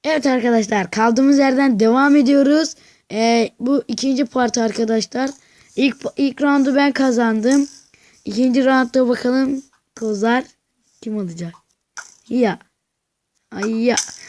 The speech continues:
Aa, vuruldum. Ay ya. Hadi be.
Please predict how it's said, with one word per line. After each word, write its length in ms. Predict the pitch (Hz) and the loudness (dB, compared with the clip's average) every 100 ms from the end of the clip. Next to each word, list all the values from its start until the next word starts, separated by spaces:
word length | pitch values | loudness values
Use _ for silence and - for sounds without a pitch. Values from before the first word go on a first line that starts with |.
| - | 0
Aa, 240 | 302 311 - - | 4 4 2 -6
vuruldum. 580 | 226 254 226 254 226 180 _ _ _ _ _ _ _ _ _ _ _ _ _ _ _ _ _ _ _ _ _ _ _ _ _ - | -2 -2 0 -2 -2 -6 _ _ _ _ _ _ _ _ _ _ _ _ _ _ _ _ _ _ _ _ _ _ _ _ _ -4
Ay 100 | 220 | 0
ya. 340 | 262 277 - - _ _ - | 2 2 0 -8 _ _ -10
Hadi 220 | 214 202 | -6 -4
be. 200 | 208 | -4